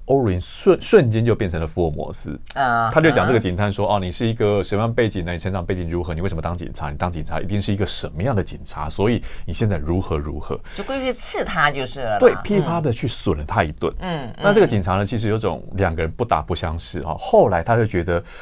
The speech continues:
Speaker 1: 既然你那么会分析，那你们来分析一下我找到的
Speaker 2: 嗯，
Speaker 1: 那具无名女尸。
Speaker 2: 是，没错。
Speaker 1: 对，所以一开始怀疑说那具无名女尸是一个性工作者的时候，欧如玲第一时间去看，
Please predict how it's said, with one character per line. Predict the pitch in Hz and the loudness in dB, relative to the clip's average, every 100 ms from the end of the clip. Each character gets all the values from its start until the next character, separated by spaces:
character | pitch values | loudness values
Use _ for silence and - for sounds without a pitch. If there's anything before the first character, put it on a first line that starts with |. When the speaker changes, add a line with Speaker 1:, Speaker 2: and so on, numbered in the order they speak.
| - - | -14 -10
Speaker 1:
既 | - | 4
然 | 233 127 | 6 6
你 | 117 | 2
那 | |
么 | 147 | 0
会 | 135 | 0
分 | 113 107 104 | 0 0 0
析， | 107 104 98 110 | -2 -2 -2 -2
那 | 156 | -2
你 | |
们 | 110 | 0
来 | 98 | 0
分 | - 104 104 | 0 0 0
析 | 101 | -2
一 | 78 | -4
下 | 92 | -2
我 | 80 | -2
找 | - 71 | -2 -4
到 | 71 92 | 0 -2
的 | 80 73 - | -2 -6 -4
Speaker 2:
嗯， | 170 175 180 170 151 | 0 2 2 4 4
Speaker 1:
那 | 127 | 4
具 | 113 123 | 4 2
无 | 101 107 | 4 4
名 | 113 104 | 4 4
女 | 107 117 | 2 -2
尸。 | - | -4
Speaker 2:
是， | 127 | -2
没 | 113 | -2
错。 | 87 98 | -2 2
Speaker 1:
对， | 135 92 - - | 2 2 -2 -10
所 | - | -2
以 | 262 | -2
一 | |
开 | 202 240 | 2 0
始 | - | 2
怀 | - 101 | 0 0
疑 | 104 | 0
说 | 127 | -2
那 | 127 131 | -4 -4
具 | 131 | -2
无 | 98 | -2
名 | 101 107 | 0 -2
女 | 82 | -2
尸 | 78 | -4
是 | 90 - 107 | -6 -2 -4
一 | |
个 | 95 107 | 0 -2
性 | - 113 | -2 -2
工 | 98 101 | 0 -2
作 | 107 85 | -2 -4
者 | - | -6
的 | - | -10
时 | - - | -10 -8
候， | 82 - 202 - - - - - - | -8 0 0 0 -8 -14 -16 -16 0
欧 | 170 | 2
如 | 139 | 4
玲 | 98 | 0
第 | 104 120 | 0 -2
一 | |
时 | 113 90 | -2 -4
间 | 87 | -4
去 | |
看， | 92 - | -6 -8